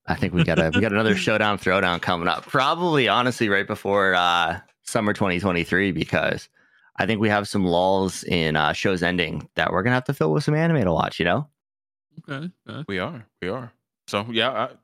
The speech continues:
Speaker 3: please pick it. I've, I've been meaning to watch it anyway.
Speaker 2: Y'all probably ain't gonna like my next Showdown Throwdown.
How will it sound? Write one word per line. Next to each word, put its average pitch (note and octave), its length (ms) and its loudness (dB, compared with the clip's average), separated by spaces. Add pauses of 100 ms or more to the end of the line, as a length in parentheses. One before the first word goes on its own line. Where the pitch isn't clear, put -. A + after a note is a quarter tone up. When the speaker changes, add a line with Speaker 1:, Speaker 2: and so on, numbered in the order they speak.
(380)
Speaker 3:
please E3+ 200 -4
pick - 240 -6
it. F2+ 80 -2
I've, F2+ 160 -2
I've F#2+ 140 -4
been G2+ 160 -2
meaning G#2 220 -4
to G2 60 -4
watch G2+ 220 -2
it G#2 80 -8
anyway. A2 440 -8 (540)
Speaker 2:
Y'all C3 200 -2
probably C3+ 300 0
ain't C3 80 -4
gonna C3 100 -4
like C3 220 -4
my C3+ 120 0
next C3+ 260 -2
Showdown C3+ 420 -2
Throwdown. C#3+ 560 0